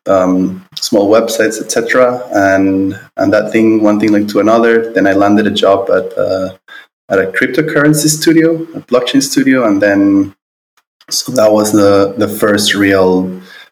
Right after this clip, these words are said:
um, experience that I had working as a, as a U X designer, although I wasn't hired to,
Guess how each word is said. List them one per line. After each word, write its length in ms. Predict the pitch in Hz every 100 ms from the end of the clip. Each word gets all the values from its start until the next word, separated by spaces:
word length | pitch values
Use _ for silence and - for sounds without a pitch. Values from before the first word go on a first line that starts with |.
| _
um, 640 | 101 101 95 92 92 95 92
experience 560 | 98 - - 95 92 92
that 140 | 98
I 60 | 90
had 300 | 95 92 90
working 380 | 95 95 95 90
as 220 | 90 -
a, 320 | 90 90 - -
as 140 | 104
a 60 | 90
U 200 | 98 98
X 140 | 95
designer, 500 | 101 - 104 95 95
although 500 | 101 98 107 104 101
I 80 | 98
wasn't 420 | 95 104 - 92
hired 400 | - 101 95 92
to, 400 | - 92 92 92